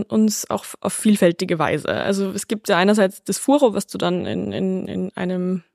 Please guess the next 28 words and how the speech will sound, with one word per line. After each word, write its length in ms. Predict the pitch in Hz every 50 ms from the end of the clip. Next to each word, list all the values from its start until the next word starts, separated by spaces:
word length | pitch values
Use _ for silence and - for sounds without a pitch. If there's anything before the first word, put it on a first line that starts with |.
| _ _ _ _ -
Dreivierteljahr, 800 | - - 180 180 202 202 - - 190 180 170 180 196 220 226 214 - - - _ _ _ _ -
äh, 300 | - - 196 190 185 -
am 120 | - 185
Hirschengrün 460 | 175 214 226 - - 185 185 185 -
aufsperren 460 | - 226 247 - - - 277 269 269
wirst. 320 | 262 277 302 311 - - - - - - - - - - - - - - - -
Aber 200 | 190 202 196 214
du 220 | 202 214 233 233
bist 380 | 220 240 - 226 220 - - -
ja 100 | 208 -
auch 240 | - 208 196 - -
voll, 480 | - - 208 208 208 214 214 214 220
äh, 220 | - 202 202 202 196
bei 160 | - 196 190
der 160 | 185 196 196
Hotelplanung 1040 | 196 190 - 202 190 185 190 190 190 190 - - 180 165 156 160 165 170 156 170 175
mit 280 | 180 180 170 - - -
on 200 | - 180 180 175
board. 460 | 170 165 135 170 180 220 277 285 -
Und 160 | - 220 208
zwar 140 | - 196 202
geht's 200 | 190 208 202 -
darum, 320 | - - 202 185 190 196 190
dass 160 | 190 185 -
du 140 | - 208 -
uns 320 | 202 196 190 - - -
das, 360 | - - 185 - - - - -
äh, 360 | - 196 185 185 185 185